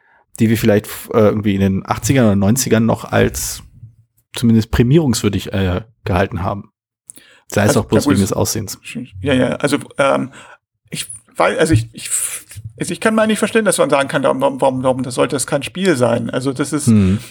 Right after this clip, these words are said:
Speaker 2: oder kein richtiges Spiel. Es ist ein, man ist es halt nicht gewohnt, dass
Speaker 1: Ja.
Speaker 2: das geht.
Speaker 1: Ja.
Speaker 2: Und, äh, das kann natürlich theoretisch sein, dass ich im ersten Zug sage, „Nö, geht jetzt nicht mehr.“ Und, äh, also das Spiel nach einem Zug zu Ende ist theoretisch oder nach
Speaker 1: Hm.
Speaker 2: zwei.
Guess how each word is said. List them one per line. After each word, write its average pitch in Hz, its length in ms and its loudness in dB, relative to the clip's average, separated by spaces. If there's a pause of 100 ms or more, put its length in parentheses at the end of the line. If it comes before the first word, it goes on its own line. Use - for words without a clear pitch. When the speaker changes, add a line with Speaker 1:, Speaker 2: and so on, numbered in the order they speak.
(160)
Speaker 2:
oder 151 160 4
kein 147 200 2
richtiges 139 340 -2
Spiel. 135 400 -2 (340)
Es 151 160 -4
ist 165 160 -2
ein, 165 220 -4 (720)
man 170 180 0
ist 180 80 0
es 185 140 -2
halt 160 140 2
nicht - 120 -14
gewohnt, 139 640 -2 (300)
dass 190 160 -2
Speaker 1:
Ja. 220 80 4
Speaker 2:
das 202 100 0
geht. 349 340 -2 (120)
Speaker 1:
Ja. 120 360 0 (200)
Speaker 2:
Und, 165 380 2 (420)
äh, 143 340 4 (320)
das - 320 -8 (220)
kann 156 160 0
natürlich 185 320 -2
theoretisch 170 340 -2
sein, 160 120 4
dass 156 120 -4
ich 151 100 -8
im 156 120 -6
ersten - 260 -2
Zug - 300 -8 (1500)
sage, 139 300 0
„Nö, 139 140 -2
geht 143 160 -2
jetzt 143 120 -6
nicht 127 100 -8
mehr.“ - 140 -4
Und, - 200 -4
äh, 135 100 0
also - 180 0
das - 80 -4
Spiel - 160 -2
nach 151 100 4
einem 151 140 -2
Zug - 160 -10
zu 139 80 -2
Ende 147 160 0
ist - 140 -6
theoretisch 135 640 -2
oder - 160 -2
nach 113 80 2
Speaker 1:
Hm. 107 80 6
Speaker 2:
zwei. 98 300 0